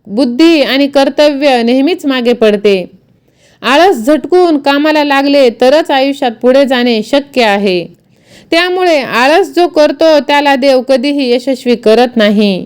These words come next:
त्यामुळे तुम्ही प्रयत्न करा, प्रयत्नशील राहा. नीट पारखल्याशिवाय कोणालाही जवळ करू नका. लोकांवर ठेवलेला अंधविश्वास तुम्हाला अडचणीत आणू शकतो.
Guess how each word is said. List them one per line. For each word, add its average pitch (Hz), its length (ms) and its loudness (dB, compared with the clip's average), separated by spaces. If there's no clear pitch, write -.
त्यामुळे 277 600 2
तुम्ही 285 420 -6
प्रयत्न 285 480 0
करा, 247 400 0
प्रयत्नशील 240 800 -2
राहा. 190 360 0
नीट 392 260 2
पारखल्याशिवाय 339 1000 0
कोणालाही 311 600 0
जवळ 285 340 0
करू 262 340 0
नका. 294 540 0
लोकांवर 294 580 0
ठेवलेला 277 440 0
अंधविश्वास 262 960 0
तुम्हाला 254 360 0
अडचणीत 226 560 0
आणू 220 200 0
शकतो. 190 640 -2